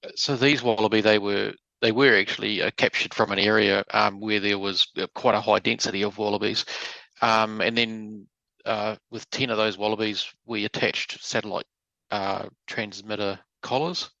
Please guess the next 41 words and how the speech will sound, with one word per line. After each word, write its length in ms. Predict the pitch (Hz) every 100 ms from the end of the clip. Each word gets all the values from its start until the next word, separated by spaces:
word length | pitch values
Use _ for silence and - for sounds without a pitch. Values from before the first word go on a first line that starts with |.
| _ -
to 180 | 143
them, 140 | 151 208 _ _ -
which 220 | 113 -
were 100 | 104
able 240 | 104 104 101
to 220 | 104 98
sort 220 | - 101
of, 180 | 95 -
uh, 320 | 107 101 101 - - - - - - _ _ _ -
um, 360 | 107 101 98 - _ _ _ _
take 260 | - 107 - - _ _
G 160 | 117 107
P 160 | 104
S 100 | -
locations 580 | 110 107 110 104 104 101
of 120 | 101
where 160 | 104 101
the 60 |
wallabies 540 | 95 104 104 104 - -
were. 300 | - 123 160 - _
And 160 | 123 123
then 120 | 131
we 120 | 123
released 400 | 110 113 123 -
them 140 | 117 110
into 200 | 107 110
areas 680 | 110 107 104 104 101 - - -
through 500 | - 101 104 101 92
parts 280 | - 113 -
of 80 | 101
South 240 | - 104
Canterbury 480 | - 110 98 104 101 - - - - - _
where 200 | 120 113
there 180 | 107 104
is 140 | 104
quite 300 | - - 107
low 240 | 107 110 113
numbers 360 | 101 101 104
of 160 | 101 92
wallabies. 520 | 92 98 104 147 - - - - -
Um, 480 | - 107 107 104 101